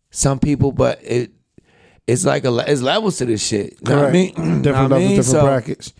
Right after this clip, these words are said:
Speaker 2: 'Cause a lot of people getting it fucked up and twisted. Like, they thinking he copped out to, not, not copped out, but he, uh,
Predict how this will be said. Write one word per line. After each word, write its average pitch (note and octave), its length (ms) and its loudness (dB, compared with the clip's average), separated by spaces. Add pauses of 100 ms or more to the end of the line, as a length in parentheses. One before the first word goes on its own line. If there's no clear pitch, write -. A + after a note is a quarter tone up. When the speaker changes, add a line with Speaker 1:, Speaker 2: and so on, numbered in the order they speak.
(420)
Speaker 2:
'Cause F#3 320 0
a E3+ 80 2
lot A3 180 2
of A#3 60 0
people G3 240 2
getting E3 280 0
it D3+ 60 2
fucked D3 320 -2
up D3 160 0
and C3 100 -6
twisted. - 440 0 (340)
Like, C#3+ 240 0
they E3+ 140 4
thinking F3 380 0
he D3+ 100 2
copped D3+ 400 -2
out C#3 260 -2
to, C#3 600 0
not, C3+ 240 0
not B2 240 -2
copped A#2+ 280 -4
out, B2+ 220 -2
but B2+ 240 -4 (400)
he, C3 260 2
uh, A#2+ 520 0